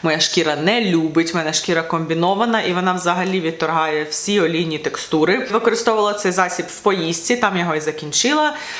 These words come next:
А коли температура була більш такою прохолодною, дощовою, на таку температуру цей засіб чудовий. Не знаю, чи я б до нього повернулась, але, е, я була приємно здивована тим, наскільки мені цей продукт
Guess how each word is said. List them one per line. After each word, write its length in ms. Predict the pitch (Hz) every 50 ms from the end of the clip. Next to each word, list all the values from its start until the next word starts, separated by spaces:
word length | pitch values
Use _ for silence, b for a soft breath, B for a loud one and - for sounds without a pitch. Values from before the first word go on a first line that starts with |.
| B B
А 220 | - 175 175 170
коли 340 | 165 - 190 180 180 180 175
температура 600 | 170 - 180 180 190 180 175 175 - 196 180 175 165
була 240 | 165 160 165 160
більш 260 | 156 156 160 156 - -
такою 260 | 165 160 - 156 156
прохолодною, 720 | 156 175 165 - - 175 175 175 170 170 165 160 151 160
дощовою, 720 | 151 160 156 - - - 165 165 196 285 320 330 330 311 B B B B B B -
на 100 | 196 185
таку 440 | 190 185 - - 240 247 254 247
температуру 680 | 233 240 233 220 190 226 208 190 185 - 214 202 190 190
цей 180 | 185 - 175 156
засіб 420 | 160 160 151 151 - - 151 -
чудовий. 540 | - - 165 151 180 202 285 302 330 339 330 339 B B B -
Не 120 | 208 226
знаю, 260 | 208 214 214 190 185
чи 100 | - 170
я 60 | 160
б 40 | 165
до 80 | 165 151
нього 160 | 151 156 151
повернулась, 720 | - 170 156 147 160 160 185 269 381 427 427 392 - -
але, 500 | - - 196 196 190 196 202 220 220 214 B B B B B B -
е, 160 | - 170 165
я 120 | 170 196 196
була 160 | 208 202 185
приємно 500 | 185 - 220 220 202 208 185 180 170 170
здивована 560 | 165 151 165 156 165 190 220 269 277 262 226
тим, 340 | 208 - - 214 208 214 214
наскільки 440 | 196 175 - - - 202 202 - 202
мені 240 | 185 185 175 175 170
цей 160 | - 170 160
продукт 400 | - 156 156 156 175 185 -